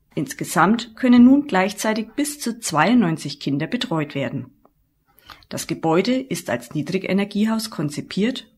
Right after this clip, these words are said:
und wird mittels einer Sohle-Wasserwärmepumpe beheizt. Als Baukonstruktion wurde ein Holzrahmenbau gewählt, welcher komplett ausgedämmt und außenseitig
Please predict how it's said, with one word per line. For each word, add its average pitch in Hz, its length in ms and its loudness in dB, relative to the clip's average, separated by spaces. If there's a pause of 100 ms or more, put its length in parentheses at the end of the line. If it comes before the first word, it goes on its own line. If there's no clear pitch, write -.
und 269 160 2
wird 269 180 2
mittels 185 380 0
einer 156 260 0
Sohle-Wasserwärmepumpe 175 1300 -2
beheizt. 190 680 -6 (460)
Als 139 200 -2
Baukonstruktion 220 1120 0 (320)
wurde 277 200 6
ein 269 220 4
Holzrahmenbau 160 840 0
gewählt, 135 580 -6 (180)
welcher 180 240 0
komplett 185 520 -4
ausgedämmt 202 720 0 (120)
und 185 180 0
außenseitig 185 840 -2